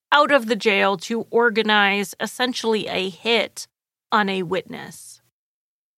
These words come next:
If alive today, Angelica would be thirty-one years old. She has brown hair and brown eyes. She does have several tattoos. She got one shortly before she went missing, and I'm not sure a picture of that one's available.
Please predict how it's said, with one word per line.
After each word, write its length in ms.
If 200
alive 320
today, 560
Angelica 720
would 320
be 200
thirty-one 880
years 400
old. 340
She 220
has 260
brown 320
hair 420
and 260
brown 280
eyes. 460
She 440
does 260
have 180
several 360
tattoos. 760
She 160
got 260
one 220
shortly 640
before 400
she 140
went 320
missing, 500
and 180
I'm 120
not 160
sure 160
a 60
picture 400
of 180
that 200
one's 280
available. 580